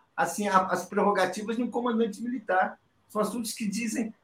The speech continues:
respeito ao presidente da República, no caso Lula. Portanto, eu, o que ele, o que, o que o Manuel Domingos Neto ficou, e foi esse o programa, e a gente vai fazer uma segunda parte, porque ele tem mais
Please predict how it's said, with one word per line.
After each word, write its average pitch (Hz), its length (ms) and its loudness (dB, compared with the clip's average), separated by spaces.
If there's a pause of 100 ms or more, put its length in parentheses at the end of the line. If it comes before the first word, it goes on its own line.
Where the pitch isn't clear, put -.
respeito 214 480 0
ao 202 120 2
presidente 220 580 0
da 233 80 2
República, 226 580 -2
no - 120 -14
caso 202 340 0
Lula. 202 420 2 (260)
Portanto, 208 640 4
eu, 196 180 8
o 196 40 4
que 214 100 -2
ele, 185 180 8
o - 100 0
que, 185 160 0
o 175 220 -4
que - 100 -8
o 196 60 2
Manuel 185 300 4
Domingos 160 380 -10
Neto 156 280 0 (260)
ficou, 202 360 10
e 190 100 8
foi 180 180 6
esse 196 160 4
o - 40 -10
programa, 180 380 4
e 180 40 6
a 170 80 6
gente 190 240 0
vai 185 260 4 (160)
fazer 175 360 12
uma 202 160 8
segunda 165 400 0
parte, 170 420 6
porque 151 240 -10
ele 170 200 -4
tem 156 200 -4
mais 185 380 2